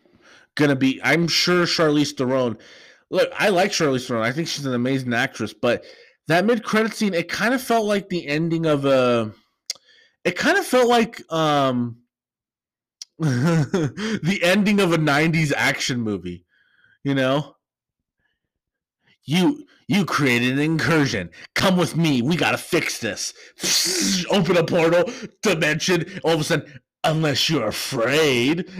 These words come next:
And then Doctor Strange just walks in with, you know, and instead of, you know, having, um, a shotgun, you know, like, "Let's do this."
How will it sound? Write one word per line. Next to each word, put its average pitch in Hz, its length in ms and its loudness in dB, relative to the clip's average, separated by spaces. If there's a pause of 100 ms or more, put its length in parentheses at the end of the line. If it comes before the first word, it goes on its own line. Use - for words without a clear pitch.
(100)
And 180 160 0
then 147 160 -2
Doctor 165 320 -2
Strange 160 380 -2
just 143 200 -8
walks 151 360 -4
in 151 100 -2
with, 139 240 -4 (220)
you 175 80 -2
know, 151 160 -4 (480)
and 175 160 0
instead 214 360 -4
of, 180 260 -4
you 190 120 -2
know, 165 140 0
having, 160 400 -2
um, 120 360 -4 (360)
a 131 80 -4
shotgun, 131 600 -2
you 127 120 -4
know, 120 140 -2
like, 110 220 -4 (460)
"Let's 131 320 0
do 135 220 -6
this." 101 420 -6